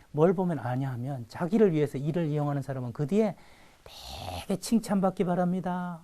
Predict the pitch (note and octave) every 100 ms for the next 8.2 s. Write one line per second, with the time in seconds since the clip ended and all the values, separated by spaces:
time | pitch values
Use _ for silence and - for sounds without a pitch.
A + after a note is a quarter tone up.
0 | - G#3 G3+ G3+ G3+ F3+ G3 F#3 G3+ G#3
1 | A3+ G#3+ G3+ B3 C4 A#3 F3+ E3+ E3 D#3
2 | D#3 D3+ - - - - D#3 E3+ D#3 D#3
3 | D3+ C#3 D#3 E3 E3 C#3+ - - F3+ F3+
4 | D#3 D3 C#3 - - - C#3+ D#3 D3+ C#3+
5 | C#3 D3 D3 C#3+ D3 C#3 D3 D3 C3+ -
6 | D3 C#3+ A#2+ C3 C3+ C#3+ C#3 D3+ D#3 C#3+
7 | C3+ D3 D3 D#3+ E3+ C#3+ D#3 E3 C#3 D3
8 | C#3+